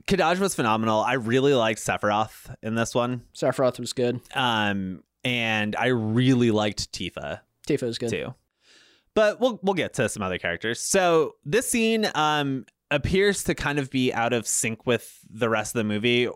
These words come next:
Speaker 1: because we don't really know when it takes place. Um, but we find out a little bit later,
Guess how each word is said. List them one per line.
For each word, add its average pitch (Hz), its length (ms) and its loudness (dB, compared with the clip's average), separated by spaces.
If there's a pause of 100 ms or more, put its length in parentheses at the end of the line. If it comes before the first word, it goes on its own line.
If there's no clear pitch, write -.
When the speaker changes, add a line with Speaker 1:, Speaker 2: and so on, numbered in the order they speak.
(200)
Speaker 1:
because 113 360 -2
we 104 120 -2
don't 104 200 -2
really 101 220 -4
know 98 200 0
when 92 260 -2
it 95 120 -10
takes - 240 -8
place. - 460 -4 (440)
Um, 107 480 0
but 151 220 -2
we 151 80 2
find 185 220 0
out 170 120 2
a 147 40 0
little 139 160 4
bit 131 120 2
later, 98 440 0